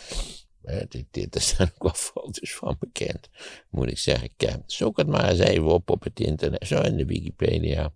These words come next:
huppakee. Eh, Churchill was een racist.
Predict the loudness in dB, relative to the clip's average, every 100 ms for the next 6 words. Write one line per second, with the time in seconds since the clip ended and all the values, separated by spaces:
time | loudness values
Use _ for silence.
0 | _ _ -4 -2 -4 -4 -4 -4 -8 _
1 | -20 -20 -20 -20 -4 0 0 -2 -12 _
2 | -20 -20 -20 -20 -16 -2 2 2 2 2
3 | 4 2 2 0 4 4 4 0 -6 -14